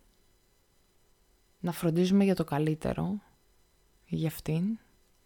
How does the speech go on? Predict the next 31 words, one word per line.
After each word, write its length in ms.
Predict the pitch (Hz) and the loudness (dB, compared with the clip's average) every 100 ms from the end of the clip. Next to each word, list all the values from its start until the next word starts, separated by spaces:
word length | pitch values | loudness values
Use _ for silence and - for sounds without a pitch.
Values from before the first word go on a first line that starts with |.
| _ _ _ _ _ _ _ _ | _ _ _ _ _ _ _ _
για 160 | - 160 | -8 -8
τους 140 | - | -4
ανθρώπους 520 | 151 - 151 151 - | -6 -2 -4 -4 -10
της, 440 | - 202 214 - - - _ _ _ _ | -6 -6 -4 -10 -14 -20 _ _ _ _
για 220 | 175 175 | 0 2
όλα. 280 | 156 151 135 - _ _ _ _ _ _ _ _ _ _ _ _ _ _ _ - | 2 0 -6 -20 _ _ _ _ _ _ _ _ _ _ _ _ _ _ _ 0
Να 100 | 165 | 4
μην 140 | 175 | 4
τρεπόμαστε 580 | 180 185 185 175 - 170 | 4 4 6 4 2 0
να 160 | 160 | 0
πούμε 480 | 156 - 160 165 202 - | 0 0 2 2 0 -2
από 200 | 180 165 | -6 -6
πού 200 | - 202 | 2 6
είμαστε. 600 | 190 156 131 - - - _ _ _ - | 6 6 0 -6 -10 -12 _ _ _ -12
Είμαστε 300 | - 185 185 | 2 2 2
αυτό 180 | 185 202 | 0 -2
που 120 | 185 | 2
είμαστε 360 | 175 190 220 240 | 4 4 2 0
και 100 | 214 | 0
είμαστε 220 | 202 202 | 0 0
περήφανοι. 580 | 202 196 180 156 151 143 _ _ _ _ _ _ _ _ _ - | 2 2 2 -4 -6 -8 _ _ _ _ _ _ _ _ _ 0
Από 160 | 208 | 6
όποια 220 | 269 262 208 | 6 6 4
χώρα 240 | 180 165 | 6 4
κι 120 | 160 | 2
αν 100 | 151 | 0
είσαι 220 | 165 - | -2 -2
εσύ 160 | 160 165 | -4 -6
που 120 | - | -4
μ' 60 | 156 | -6
ακούς. 460 | 160 - 156 - | -6 -8 -10 -14